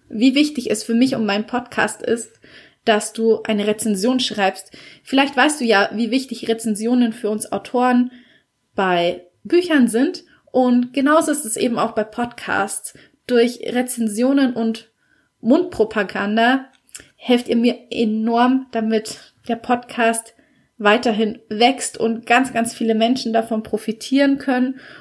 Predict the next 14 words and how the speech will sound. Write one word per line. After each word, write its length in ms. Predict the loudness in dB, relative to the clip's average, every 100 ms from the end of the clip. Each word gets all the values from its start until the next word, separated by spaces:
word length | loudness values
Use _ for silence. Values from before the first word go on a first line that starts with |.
| -8
Und 540 | 0 2 4 0 -2 -2
ja, 160 | 0
dass 260 | 2 -2 0
ich 240 | -2 0
eben 240 | 2 2 2
auch 300 | 2 2 -2 _ _ _ _ -6
das 180 | -4
alles 320 | -2 0 0 0
hier 180 | 0
weiterhin 480 | 2 2 0 -4 -4
für 420 | -8 -2 0 0 -4
dich 400 | -4 -2 -2 -8
produzieren 680 | -2 0 -2 -2 0 0 -2
kann. 380 | -6 -4 -4